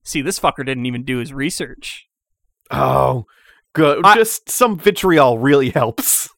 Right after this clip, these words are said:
Speaker 1: I can't prove that, though. Right? But, like, there's a part of me that, like, wouldn't be surprised if someone went through the records and found out that Philip Stalker and Alex Campbell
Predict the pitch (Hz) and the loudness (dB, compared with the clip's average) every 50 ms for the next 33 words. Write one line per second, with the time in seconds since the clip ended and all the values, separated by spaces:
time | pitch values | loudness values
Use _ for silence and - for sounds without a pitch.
0 | _ _ 208 202 214 202 - 240 285 294 285 - - - - 202 180 151 139 185 | _ _ 2 2 2 2 0 2 2 2 2 0 -4 -4 -2 0 0 0 -2 -4
1 | - 120 104 85 - _ _ - 110 95 76 - - _ _ _ _ _ _ 190 | -8 -14 -14 -14 -18 _ _ -20 -20 -20 -20 -20 -20 _ _ _ _ _ _ 2
2 | 170 156 156 160 160 160 - _ 170 151 196 190 190 208 202 190 185 175 175 - | 4 4 6 4 2 0 -6 _ -2 2 4 4 4 6 4 4 4 4 2 -4
3 | _ _ _ _ _ _ _ _ _ _ _ _ _ _ _ 185 233 247 240 208 | _ _ _ _ _ _ _ _ _ _ _ _ _ _ _ -2 0 0 2 0
4 | 277 - - 294 381 254 262 277 262 262 269 254 240 220 214 196 196 175 160 156 | 0 -2 4 4 4 6 6 2 2 0 -2 2 2 2 2 2 2 2 2 0
5 | - 156 156 170 180 180 170 196 190 - - 190 - - 151 139 139 147 151 151 | -2 -4 -4 -4 -4 -4 -4 -4 -4 -2 -4 -6 -2 2 4 4 6 6 4 2
6 | 147 147 - - 175 151 147 151 147 139 139 135 131 139 - _ - 147 143 143 | -2 -6 -6 -2 -2 0 0 0 -2 -2 -2 -4 -6 -6 -8 _ -12 -10 -8 -8
7 | 143 135 120 120 123 127 - 139 139 139 147 151 135 131 - - 151 131 135 135 | -8 -8 -6 -6 -8 -8 -8 -10 -10 -10 -12 -14 -16 -14 -12 -12 -10 -10 -6 -4
8 | 131 131 135 - - 139 - - _ 170 143 147 165 - 139 - - 160 135 139 | -4 -4 -4 -4 -6 -8 -8 -6 _ -4 -2 -2 -4 -4 -8 -6 -2 0 0 0
9 | 139 - 165 160 160 156 131 143 131 123 127 127 127 131 135 - - - - - | 0 -2 -4 -4 -4 -4 -4 -6 -4 -2 -2 -2 -2 -2 -4 -6 -12 -14 -12 -10
10 | - 131 120 123 127 135 139 143 147 170 | -8 -6 -6 -4 -4 -2 -2 -2 -2 -4